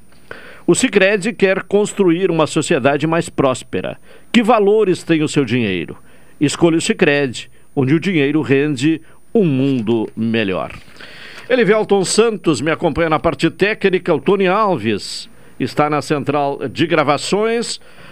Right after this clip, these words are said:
a produção deste programa é de Carol Quincoses, a direção executiva da Rádio Pelotense é de Luciana Marcos, direção geral de Paulo Luiz Goss.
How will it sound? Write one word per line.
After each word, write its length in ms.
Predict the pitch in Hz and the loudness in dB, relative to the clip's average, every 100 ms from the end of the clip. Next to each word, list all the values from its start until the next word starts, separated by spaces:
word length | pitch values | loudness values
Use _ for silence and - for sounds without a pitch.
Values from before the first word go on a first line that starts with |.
| - | -2
a 100 | 151 | 0
produção 460 | 151 180 147 - 170 | 2 0 -2 -4 -2
deste 220 | 156 - | -4 -4
programa 400 | 165 151 156 156 | -4 0 0 0
é 40 | |
de 80 | 135 | -4
Carol 360 | - 160 151 139 | -2 0 0 0
Quincoses, 920 | 160 143 170 202 220 175 226 - - - - - - - - - - - - - | -2 -2 -2 0 -2 -2 -4 -4 -8 -16 -20 -20 -20 -20 -20 -20 -20 -20 -20 -4
a 180 | 143 151 | -2 2
direção 400 | 175 185 - 165 | 2 2 0 0
executiva 580 | 160 - - 190 180 | 0 -4 -4 -2 0
da 100 | 147 | 2
Rádio 200 | 139 156 | 0 0
Pelotense 500 | 165 151 131 156 147 | 0 -2 0 -2 -2
é 40 | 151 | -2
de 100 | 156 | 0
Luciana 400 | 151 143 156 160 | -2 -2 -2 0
Marcos, 400 | 147 160 165 135 | -2 -2 -4 -2
direção 400 | 160 151 156 143 | -2 0 -2 -2
geral 320 | 143 131 143 | -2 -2 -2
de 100 | 151 | -6
Paulo 520 | 139 156 160 160 151 | -4 -4 -2 -2 -2
Luiz 240 | 131 143 - | -4 -4 -6
Goss. 480 | 110 - - - | -10 -10 -14 -14